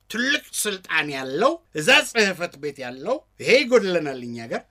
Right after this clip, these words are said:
ለእያንዳንዱ አገር ቋሚ መልእክተኛ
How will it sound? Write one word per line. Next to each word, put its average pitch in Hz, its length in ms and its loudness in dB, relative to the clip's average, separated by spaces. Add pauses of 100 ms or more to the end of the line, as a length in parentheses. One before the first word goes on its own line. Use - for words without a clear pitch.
(100)
ለእያንዳንዱ 226 1200 -4 (260)
አገር 185 380 2 (180)
ቋሚ 196 240 2 (120)
መልእክተኛ 160 500 -6